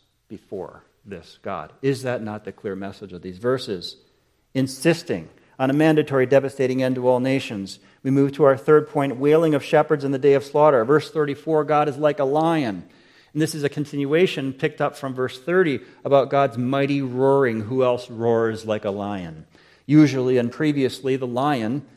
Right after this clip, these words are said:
was the en-, enemy nation. The, the surprising nature of trying to get across to you that God is the lion is,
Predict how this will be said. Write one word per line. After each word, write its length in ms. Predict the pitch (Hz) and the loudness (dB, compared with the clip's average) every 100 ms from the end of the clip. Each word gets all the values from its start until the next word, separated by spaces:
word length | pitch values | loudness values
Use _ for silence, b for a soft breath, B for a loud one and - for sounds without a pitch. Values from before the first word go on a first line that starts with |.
| b b b b | b b b b
was 180 | 147 135 | 2 4
the 120 | 160 | 2
en-, 100 | 160 | 4
enemy 540 | 220 226 180 262 202 | 4 2 0 2 2
nation. 560 | 117 101 87 90 82 82 _ _ _ _ _ _ _ _ | 0 -2 -6 -14 -16 -20 _ _ _ _ _ _ _ _
The, 220 | - 151 139 - | 4 4 4 -6
the 80 | 156 | -6
surprising 680 | 147 170 180 180 214 185 196 | -4 -2 0 4 4 2 0
nature 280 | 185 190 175 | 0 0 0
of 140 | 135 | 0
trying 220 | - 170 | -2 -4
to 80 | 170 | -2
get 100 | 151 | -2
across 400 | 143 - 151 160 | -4 0 0 0
to 120 | - 131 | -4 -4
you 220 | 127 131 | -2 -2
that 580 | 127 127 - - - 120 | 0 0 0 -8 -10 4
God 640 | 143 147 165 170 190 202 | 4 6 4 4 4 6
is 260 | 214 214 196 | 6 6 4
the 140 | 220 | 0
lion 600 | 220 220 226 233 240 247 - _ _ | 2 0 0 0 -2 -2 -8 _ _
is, 360 | 151 151 120 | -4 -4 -4